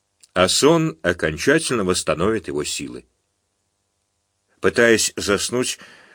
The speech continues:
он продолжал думать о Дэвиде Тейере. Риск провала операции у спящего Будды, до начала которой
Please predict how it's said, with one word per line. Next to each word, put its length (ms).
он 280
продолжал 540
думать 580
о 160
Дэвиде 460
Тейере. 580
Риск 440
провала 400
операции 560
у 80
спящего 600
Будды, 460
до 160
начала 420
которой 520